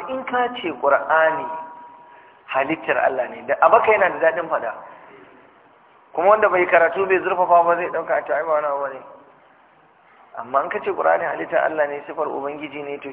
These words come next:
kenan a cikin wani ɓangare na Ubangiji akwai abin da aka halitta? To in haka ne, to wa ya halicce shi?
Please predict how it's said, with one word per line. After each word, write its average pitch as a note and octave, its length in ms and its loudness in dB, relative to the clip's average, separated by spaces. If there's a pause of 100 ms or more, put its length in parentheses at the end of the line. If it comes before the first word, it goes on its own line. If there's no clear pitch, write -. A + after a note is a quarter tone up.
kenan C#3 300 -6
a C#3 100 -6
cikin D3 300 -12
wani D3+ 160 -6
ɓangare D3+ 520 -4
na C3+ 100 -8
Ubangiji C3+ 520 -10
akwai C#3 320 -8
abin C#3+ 220 -10
da C3 100 -6
aka - 240 -10
halitta? C3+ 400 -12 (1120)
To B2+ 140 -4
in D3 180 -6
haka D#3 200 -6
ne, C#3 120 -6
to B2+ 140 -8
wa C3 80 -2
ya C3+ 100 -2
halicce A#2+ 420 -12
shi? - 160 -20